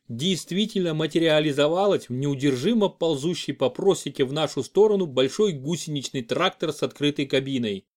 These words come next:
А точнее, совсем без таковой и одной фарой. За собой означенный трактор тянул прицеп-волокушу, загруженный продолговатыми предметами, прикрытыми брезентом. Видимо, это были бочки с горючкой.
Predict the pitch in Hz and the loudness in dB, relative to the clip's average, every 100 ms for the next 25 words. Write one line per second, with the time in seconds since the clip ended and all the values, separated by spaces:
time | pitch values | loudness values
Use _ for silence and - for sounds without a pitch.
0 | _ _ _ 139 160 - 226 214 107 - | _ _ _ -2 0 0 0 0 0 -6
1 | - 208 226 240 156 127 - 123 120 107 | -6 -4 -2 -2 -2 -2 -4 0 0 2
2 | 90 - _ - 139 127 151 175 - 117 | 0 -6 _ 0 2 2 -2 -4 -2 -2
3 | 104 87 _ _ _ _ _ 113 147 180 | -2 -8 _ _ _ _ _ -2 0 2
4 | 165 208 208 147 139 170 196 - 170 - | 4 6 6 4 -2 -2 -2 -2 -4 -2
5 | 175 202 - 131 - 156 196 147 160 - | -2 -2 -2 -2 -2 0 0 0 -2 2
6 | 202 208 143 214 214 208 165 - 98 - | 2 4 2 2 2 -2 -4 -4 -6 -8
7 | _ _ _ - 127 123 190 254 214 220 | _ _ _ -6 -2 0 2 2 2 2
8 | 208 156 147 139 143 185 196 190 190 190 | 2 0 2 4 2 2 2 0 2 0
9 | 143 143 127 123 113 104 - 135 156 202 | 0 -2 -2 -4 -4 -6 -2 0 0 -2
10 | 190 175 143 156 139 127 113 104 98 _ | 0 -2 -2 -4 -2 -2 -2 -6 -10 _
11 | _ _ - 120 208 240 226 226 202 _ | _ _ -8 -4 -2 0 0 0 -6 _
12 | - 139 123 120 185 214 139 143 151 - | 0 2 2 2 2 2 2 0 0 -4
13 | 131 135 135 120 113 107 95 | -2 2 2 0 -6 -10 -10